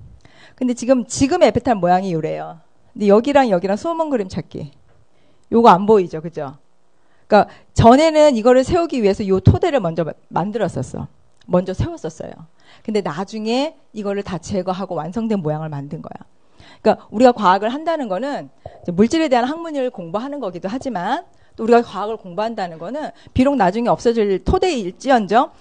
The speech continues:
걔를, 걔가 또 잘못됐을지언정 그걸 일단은 딛고 그 다음에 가야 되는 거야.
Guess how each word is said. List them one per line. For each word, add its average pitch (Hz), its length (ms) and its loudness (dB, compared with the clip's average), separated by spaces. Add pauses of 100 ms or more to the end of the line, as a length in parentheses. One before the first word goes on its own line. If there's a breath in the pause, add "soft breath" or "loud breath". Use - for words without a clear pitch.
(180 soft breath)
걔를, 277 480 4
걔가 254 260 0
또 349 120 -4
잘못됐을지언정 233 1300 -2
그걸 349 320 -4
일단은 285 460 0
딛고 320 560 -10 (140)
그 - 100 -18
다음에 220 280 4
가야 170 300 -6
되는 156 260 -14
거야. 135 140 -14